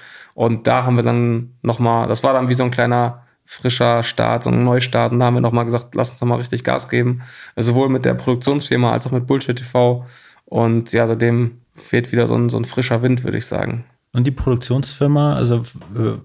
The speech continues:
Speaker 2: welchen Kunden könnt ihr helfen?
Speaker 1: Das kann alles Mögliche sein. Also wir sind, mit unserer Firma sind wir beispielsweise, äh, Medienpartner von den Bochumer Basketballern. Die spielen ja in der zweiten Bundesliga.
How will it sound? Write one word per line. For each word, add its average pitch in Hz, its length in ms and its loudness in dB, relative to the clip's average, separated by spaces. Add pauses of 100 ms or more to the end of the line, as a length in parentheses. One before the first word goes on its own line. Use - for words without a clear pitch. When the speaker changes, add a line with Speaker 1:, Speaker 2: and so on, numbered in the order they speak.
Speaker 2:
welchen 120 580 -2
Kunden 127 380 0
könnt 120 240 0
ihr 113 100 0
helfen? 123 500 -4 (960)
Speaker 1:
Das - 280 -4
kann 143 160 -2
alles 156 220 2
Mögliche 147 380 2
sein. 120 180 4
Also 120 220 2
wir 131 80 2
sind, 147 180 2
mit 143 140 0
unserer 131 260 -2
Firma 156 400 0
sind 131 300 -2
wir 131 120 -2
beispielsweise, 123 1000 0
äh, 113 80 -2
Medienpartner 160 760 0
von 123 240 -2
den 120 300 2
Bochumer 127 360 0
Basketballern. 160 600 0
Die 131 60 -4
spielen 131 180 0
ja 127 80 0
in 127 40 -2
der 123 80 -2
zweiten 120 260 -2
Bundesliga. 165 560 0